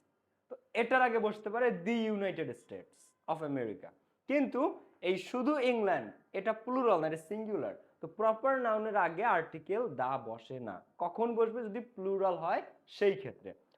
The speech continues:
তো এটা সিঙ্গুলার, তো এর আগে দা হবে না। "They study in the England," এটা ভুল, "They study in England, they study in England।" এরপর দেখো, "Although it's raining," যদিও এখন বৃষ্টি হচ্ছে, "but she still go out," but she still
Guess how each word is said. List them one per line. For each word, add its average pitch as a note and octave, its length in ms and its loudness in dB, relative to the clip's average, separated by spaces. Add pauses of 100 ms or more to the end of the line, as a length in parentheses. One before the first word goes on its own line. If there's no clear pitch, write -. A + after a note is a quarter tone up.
তো - 120 -6
এটা B3 100 2 (140)
সিঙ্গুলার, G#3+ 540 2
তো - 100 -6
এর F3 100 0
আগে G3 120 -4 (140)
দা F3 100 6 (100)
হবে A2 260 -8
না। F2+ 60 -14 (400)
"They G3+ 140 2 (120)
study G3+ 300 2 (100)
in G#3 160 0
the G3 120 2
England," C#3+ 300 -2
এটা C#3 200 -6
ভুল, F3 160 4 (200)
"They D#3+ 120 -2 (100)
study G3 340 0 (260)
in E3 60 -10 (120)
England, F2+ 400 -18 (720)
they E3+ 180 6 (180)
study E3 380 0 (120)
in D#4 80 2 (520)
England।" B2+ 380 -6 (480)
এরপর C#4 220 8 (140)
দেখো, D#3 200 0 (240)
"Although C4+ 420 10
it's A3 200 -6 (160)
raining," G#3 400 2 (200)
যদিও A3 340 4 (180)
এখন A3+ 160 -4 (160)
বৃষ্টি C4+ 300 -2 (100)
হচ্ছে, F3 220 -2 (140)
"but G3 140 6 (100)
she B3+ 140 -6 (160)
still A#3+ 240 -4 (120)
go D3 60 0 (120)
out," F#2 160 -10 (400)
but D#3 180 0
she A3+ 100 -2 (120)
still D#4 240 0